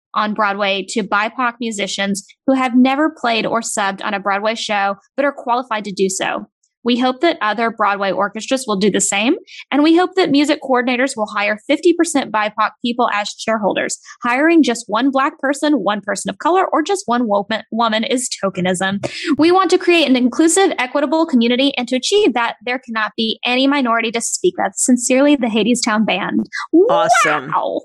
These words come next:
Speaker 2: Awesome. That's how you do
Speaker 1: More.
Speaker 2: it. That's
Speaker 1: That's how
Speaker 2: how
Speaker 1: you do it.
Speaker 2: And put it loud and clear about
Speaker 1: It calls everyone else
Speaker 2: tokenism.
Speaker 1: out, which is
Speaker 2: Yeah. Calls everybody
Speaker 1: Exactly.
Speaker 2: else out, makes it known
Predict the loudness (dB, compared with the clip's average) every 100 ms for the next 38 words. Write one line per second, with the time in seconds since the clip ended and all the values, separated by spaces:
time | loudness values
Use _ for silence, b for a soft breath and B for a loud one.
0 | -6 -2 -2 0 -2 -2 -4 _ -4 0
1 | 0 0 -2 0 0 2 4 4 4 2
2 | 0 -4 -8 B B B B B 0 2
3 | 2 0 0 2 2 2 2 4 4 4
4 | 2 -2 -4 -2 0 2 4 4 2 -2
5 | -14 _ 0 4 4 4 4 2 2 -2
6 | -4 -8 0 2 4 2 0 0 -2 -4
7 | -10 _ _ _ -6 -6 -6 -2 -2 0
8 | -4 -2 0 0 0 0 0 0 0 0
9 | -2 -2 -2 -2 -4 -4 -2 -2 B B
10 | -8 0 2 2 0 -2 0 0 2 0
11 | -4 -2 0 2 0 -2 -2 0 0 -2
12 | -4 -4 -2 0 2 2 2 0 -2 -2
13 | 0 0